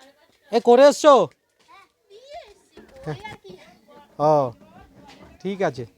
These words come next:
হ্যাঁ। বলো, সকালে জন্মলাভ, বিকেলে মরণ, তার অভাবে আমাদের জীবন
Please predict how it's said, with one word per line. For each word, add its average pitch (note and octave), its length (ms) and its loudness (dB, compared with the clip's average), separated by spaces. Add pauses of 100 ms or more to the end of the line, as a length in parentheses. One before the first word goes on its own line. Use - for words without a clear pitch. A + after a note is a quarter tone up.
(1700)
হ্যাঁ। A#2+ 160 -18 (1000)
বলো, G#3+ 180 0 (160)
সকালে B3+ 380 4 (100)
জন্মলাভ, F#3+ 480 4 (720)
বিকেলে A#3 360 4 (100)
মরণ, D3 260 0 (1300)
তার F3+ 180 4 (120)
অভাবে F#3+ 320 0 (1040)
আমাদের E3 400 0
জীবন E3+ 260 0